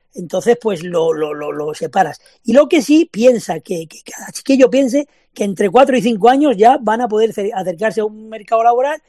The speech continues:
luego, luego es tan, no es tan lejano esa vida laboral.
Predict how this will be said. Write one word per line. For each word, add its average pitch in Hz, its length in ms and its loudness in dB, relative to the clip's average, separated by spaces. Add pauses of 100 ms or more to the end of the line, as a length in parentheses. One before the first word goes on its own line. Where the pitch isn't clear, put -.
(200)
luego, 175 240 -4
luego 175 180 0
es 190 80 -6
tan, 190 300 -6
no 196 80 -10
es - 60 -14
tan 214 180 -4
lejano 226 420 0 (200)
esa 196 260 0
vida 170 200 -2
laboral. 175 380 0